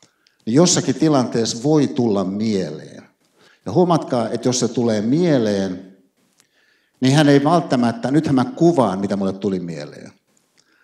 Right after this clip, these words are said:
Mutta hän ei välttämättä kuvaa kaikkea, että mitä tuli mieleen. Siis todennäköisesti hän kukaan ei pysty täysin kuvaamaan, mitä tuli mieleen. Onks tää millään hetkellä? Mut mä olisin voinut aivan hyvin jättää ton äskeisen sanomatta,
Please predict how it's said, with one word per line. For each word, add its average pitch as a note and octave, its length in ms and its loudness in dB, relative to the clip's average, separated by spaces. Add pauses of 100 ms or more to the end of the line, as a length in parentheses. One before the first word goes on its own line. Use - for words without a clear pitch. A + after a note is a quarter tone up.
(280)
Mutta D#3 120 4
hän D3+ 80 8
ei C#3+ 80 6
välttämättä C#3+ 540 2
kuvaa B2+ 500 2
kaikkea, A2+ 680 -2
että A2 160 -4
mitä B2 220 0
tuli B2+ 320 0
mieleen. F2 520 -4
Siis F#2+ 140 -8
todennäköisesti C3+ 720 2
hän A2 140 -2
kukaan A2+ 400 0
ei B2+ 180 0
pysty B2+ 300 -2
täysin B2 420 -4
kuvaamaan, G2 400 -4
mitä F#2+ 200 -8
tuli F2+ 220 -8
mieleen. E2+ 580 -10 (800)
Onks B2 160 -8
tää A2+ 100 2
millään A2+ 360 2
hetkellä? C#2+ 500 -12 (800)
Mut B2 80 0
mä C#3+ 80 6
olisin C#3 180 4
voinut C#3+ 280 6
aivan D#3+ 300 6
hyvin C#3+ 260 4
jättää C3+ 320 0
ton A#2 180 -2
äskeisen A2 360 -4
sanomatta, G2+ 800 -4